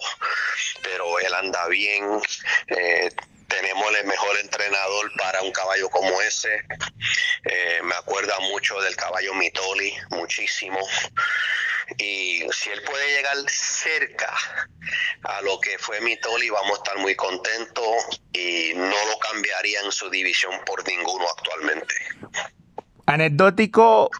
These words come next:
Speaker 2: para cerrar, eh, en torno a la apreciación de Volátil, nos comentaba el mismo Santana que era un caballo que no salí, no ha-, había aprendido a salir del gate,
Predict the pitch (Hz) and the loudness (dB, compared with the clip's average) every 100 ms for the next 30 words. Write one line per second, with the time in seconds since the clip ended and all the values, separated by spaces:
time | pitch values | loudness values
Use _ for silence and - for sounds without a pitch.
0 | 139 131 151 151 160 151 165 185 208 - | 6 8 8 8 8 10 8 8 6 8
1 | 147 147 151 147 135 160 165 190 196 185 | 10 10 10 8 10 10 10 12 12 10
2 | 151 143 156 170 170 160 147 151 139 127 | 8 8 8 6 8 8 8 8 6 10
3 | 156 165 165 170 151 151 165 - 185 196 | 10 8 6 6 8 10 8 6 4 4
4 | - - - - 143 - 156 151 156 170 | 2 2 4 8 8 8 6 8 8 8
5 | 208 202 220 220 175 185 208 208 196 196 | 10 12 10 8 6 8 8 6 6 8
6 | 220 226 233 220 190 180 208 240 240 233 | 10 10 8 6 6 8 10 12 12 10
7 | - 214 214 226 - 175 180 202 214 220 | 8 8 8 6 8 10 12 12 12 12
8 | 220 214 - - - - - 156 - 165 | 12 10 8 4 2 4 4 4 4 4
9 | 175 196 220 208 196 254 214 165 131 - | 8 8 8 6 6 10 12 10 8 2
10 | - - 151 170 - 170 170 185 170 165 | -12 2 2 6 8 8 8 8 8 8
11 | 185 165 | 6 4